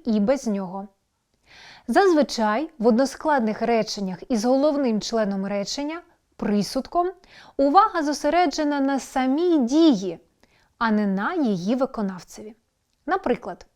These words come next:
для найвідданіших уболівальників розпочинаємо показ запису змагань. У суддів немає упереджень. Якщо ж в односкладному реченні є підмет,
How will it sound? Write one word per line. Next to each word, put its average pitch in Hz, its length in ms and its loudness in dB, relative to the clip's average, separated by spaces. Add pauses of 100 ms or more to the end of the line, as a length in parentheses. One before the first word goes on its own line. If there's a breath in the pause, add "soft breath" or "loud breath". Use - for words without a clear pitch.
(600 soft breath)
для 220 340 2
найвідданіших 240 1200 2
уболівальників 247 1040 -2
розпочинаємо 208 960 -4
показ 285 640 0
запису 240 540 -2
змагань. 190 460 -6 (1500 loud breath)
У 208 100 -2
суддів 320 540 0
немає 208 440 -2
упереджень. 220 760 -8 (1040 loud breath)
Якщо 226 380 0
ж 330 140 -2
в - 20 2
односкладному 247 840 0
реченні 220 500 -2
є 262 160 2
підмет, 214 600 -2